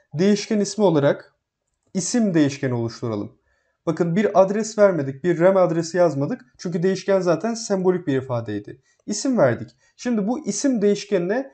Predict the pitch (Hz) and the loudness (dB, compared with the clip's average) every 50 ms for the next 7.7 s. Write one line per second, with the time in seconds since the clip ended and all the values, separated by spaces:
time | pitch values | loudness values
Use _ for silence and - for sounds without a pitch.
0 | _ _ _ - 202 240 208 196 185 233 208 180 151 156 175 190 208 208 196 185 | _ _ _ -2 -2 -2 0 0 -2 -2 -2 -2 0 4 6 6 6 6 4 4
1 | 175 160 151 139 135 127 127 120 113 117 117 107 113 104 - - 110 104 113 - | 2 2 2 0 0 -2 -4 -4 -4 -4 -4 -4 -4 -4 -6 -6 -6 -6 -8 -10
2 | _ _ _ _ _ _ _ - 139 131 233 262 220 254 262 233 226 214 202 196 | _ _ _ _ _ _ _ -6 0 4 4 6 6 4 4 2 4 4 4 4
3 | 190 175 170 - - 220 208 202 196 196 226 262 - - 170 170 - 202 208 208 | 2 -2 -4 -4 -4 -4 -2 -2 -2 -2 -4 -6 -4 -4 -6 -4 0 0 0 0
4 | 208 226 226 208 208 202 196 190 180 196 190 196 190 170 147 139 139 131 120 127 | 0 0 0 2 6 6 6 6 6 4 0 -2 0 0 0 0 0 -2 -4 -4
5 | 123 117 - - - 165 165 208 202 202 202 175 196 180 - - 151 147 151 160 | -4 -4 -6 -6 -8 -6 -4 -2 -2 -2 0 2 2 0 0 0 -4 -4 -2 -2
6 | 160 160 170 156 156 151 156 175 170 165 190 190 196 185 190 185 180 175 175 190 | -4 -2 -2 -2 -2 -2 -2 -4 -4 -2 0 0 0 0 0 -2 -4 -4 -4 -4
7 | 185 180 202 208 190 180 - 143 131 127 147 190 247 - | -4 0 2 2 2 2 2 -2 -2 -2 -2 -2 -4 -4